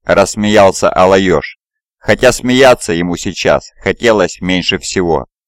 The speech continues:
Они налетели на него одновременно, один нанося удары коротким клинком, другой – режущим копьём. Ангел с трудом отбил атаку. Его длинный меч с неловкой грацией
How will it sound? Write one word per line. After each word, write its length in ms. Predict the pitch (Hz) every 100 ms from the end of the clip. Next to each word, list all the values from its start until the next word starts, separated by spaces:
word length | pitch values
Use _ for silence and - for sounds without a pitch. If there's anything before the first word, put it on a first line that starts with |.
| _ _ _ _ _
Они 300 | - 107 151
налетели 520 | 160 147 147 147 135 113
на 160 | 104
него 360 | 104 90 80 -
одновременно, 960 | 85 90 107 107 110 107 95 78 69 60 _ _ _ -
один 460 | 98 120 147 139 117 _
нанося 500 | 92 98 113 107 120
удары 440 | 110 101 117 104 90
коротким 560 | 101 107 101 - 95
клинком, 600 | 92 101 95 - 90 64 - _ _ _ 85
другой – 560 | 101 123 127 147 - - _
режущим 680 | 92 113 104 104 - 98
копьём. 540 | 90 101 104 95 73 62 _ _ _ _ _ _ _
Ангел 560 | 113 143 147 104 71 58
с 100 | -
трудом 480 | - 117 117 127 -
отбил 380 | - 104 107 110
атаку. 560 | 107 - 90 82 - - _ _ _ _
Его 340 | - 101 131 147
длинный 440 | 143 156 147 147
меч 420 | 147 151 135 - - _
с 180 | - -
неловкой 560 | 127 139 139 - 120
грацией 600 | 113 120 127 - - 73